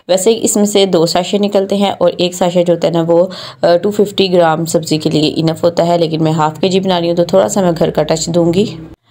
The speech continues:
अब जी मैंने चूल्हा जला लिया था, आज मीडियम पे थी कढ़ाई रख लिया। अब उसमें मैं स्मॉल वाला हाफ कप ऑयल ऐड करूँगी। ऑयल जैसे ही गर्म हो जाएगा मैं इसमें चार लार्ज साइज़ के प्याज से बारीक काट के जो रखे थे वो ऐड करके इनको सोते करूँगी।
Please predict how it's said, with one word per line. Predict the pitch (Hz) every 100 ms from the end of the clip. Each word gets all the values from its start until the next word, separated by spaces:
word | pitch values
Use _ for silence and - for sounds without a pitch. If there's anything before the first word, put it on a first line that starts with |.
| _ -
अब | 214
जी | 240
मैंने | 247 240
चूल्हा | 226 214
जला | 214 196
लिया | 175 190
था, |
आज | 185 190
मीडियम | 175 175 170
पे | 180
थी | 185
कढ़ाई | 180 170 175
रख | 170 170
लिया। | 165 170
अब | 165
उसमें | 165 175 165
मैं | 165
स्मॉल | - 170 165 180
वाला | 180 175
हाफ | 175 165 160
कप | - 170 -
ऑयल | 160 165
ऐड | 160
करूँगी। | - 165 170 -
ऑयल | 165 160
जैसे | 165 165
ही | 180
गर्म | 180 175
हो | 175
जाएगा | 175 165 170 170 - - -
मैं | 180
इसमें | 170 170 170
चार | 170 165 165
लार्ज | 175 160
साइज़ | - 165 165
के | 165
प्याज | 160 151
से | 147 160
बारीक | 160 156 156
काट | 156 147
के | -
जो | 151 151
रखे | 147 156
थे | 156
वो | 156
ऐड | 147 143
करके | - 151 165
इनको | - 165 156
सोते | 165 - 151 147
करूँगी। | 131 139 139 135 143